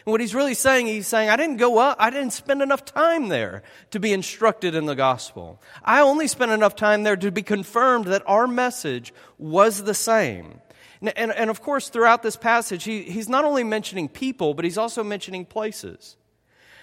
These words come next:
Now, why give out all those details, Paul? Because he's inviting his readers to do a little fact-checking,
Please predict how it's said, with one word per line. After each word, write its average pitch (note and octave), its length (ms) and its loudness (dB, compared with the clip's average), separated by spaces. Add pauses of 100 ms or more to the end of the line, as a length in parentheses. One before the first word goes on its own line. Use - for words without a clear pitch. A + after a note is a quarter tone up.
Now, A3 120 4
why B3+ 400 6
give B3+ 240 -2
out G#3 240 6
all G3+ 260 2
those F#3 300 0
details, C#3+ 520 -4
Paul? A2 480 -8 (480)
Because A3 260 -2
he's A#3+ 120 -2
inviting A3 720 2
his G#3 240 -2
readers F3+ 680 -4 (640)
to G3+ 140 -2
do G#3 200 2
a G#3+ 60 10
little G3 240 2
fact-checking, - 840 -4